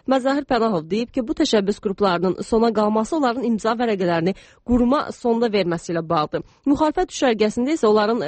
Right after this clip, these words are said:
referendumun əleyhinə təbliğat aparmaq üçün seçkilərə buraxılıb-buraxılmayacağına dair yekdil rəyi yoxdur. Azərbaycan Xalq Cümhuriyyəti təşəbbüs qrupunun təmsilçisi Mir Mahmud Mirəloğlu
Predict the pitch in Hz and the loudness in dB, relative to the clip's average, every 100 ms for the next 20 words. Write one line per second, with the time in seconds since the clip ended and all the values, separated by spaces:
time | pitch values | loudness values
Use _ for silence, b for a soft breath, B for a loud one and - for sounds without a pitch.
0 | 190 202 208 247 233 226 196 196 190 208 | -2 -2 0 0 0 0 0 0 -2 0
1 | 226 196 196 226 202 196 185 226 233 208 | 0 0 0 -2 -2 0 2 0 0 -2
2 | - B B - 262 - 233 208 220 202 | -4 B B -2 -2 0 0 2 2 0
3 | 202 185 208 208 180 175 208 214 208 185 | -2 -2 -2 -2 0 -2 0 0 2 2
4 | 185 175 185 170 175 b b b 214 214 | 2 0 0 0 -2 b b b -2 -2
5 | - 233 214 B B 208 208 202 208 226 | 0 -4 -4 B B 0 2 2 2 0
6 | - 160 B B 330 339 302 359 349 381 | 0 -4 B B 0 0 2 2 2 0
7 | 370 - 330 330 214 202 202 214 196 185 | -2 -2 0 0 -2 -2 0 0 0 -2
8 | 180 165 208 196 226 208 262 - 254 - | -2 -6 -4 0 0 0 -4 -4 -4 0
9 | 226 220 247 233 - 233 - 330 294 254 | 2 2 2 0 -2 -6 -4 0 4 4
10 | 247 247 247 294 277 262 254 233 226 226 | 4 2 0 0 2 2 2 2 0 0
11 | 269 | 0